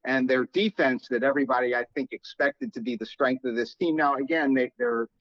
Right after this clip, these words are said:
you know, I, even, even including the games against, uh, Madison and, and Denver, they've only given up twenty-six goals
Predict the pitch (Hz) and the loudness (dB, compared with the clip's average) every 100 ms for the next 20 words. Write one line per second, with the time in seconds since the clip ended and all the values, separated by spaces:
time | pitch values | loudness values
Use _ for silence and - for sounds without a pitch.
0 | _ _ - 160 147 151 160 208 214 185 | _ _ -4 -2 -2 -2 -2 0 2 0
1 | 165 208 202 143 - - 359 370 294 226 | 0 0 2 0 -4 2 2 4 2 2
2 | 120 127 123 120 - 123 127 - 127 120 | -2 -2 -2 -4 -4 -4 -4 -6 -2 -2
3 | 127 127 127 123 151 143 - _ _ _ | 0 0 0 -4 -4 -6 -8 _ _ _
4 | - 117 104 107 123 123 110 143 156 113 | -8 -4 -4 -6 -4 -2 0 0 0 -2
5 | 104 120 123 156 156 151 135 131 127 - | -2 0 0 0 0 0 2 0 -2 -2
6 | 139 135 - 135 - 135 139 139 | 0 0 -2 -10 -4 4 4 4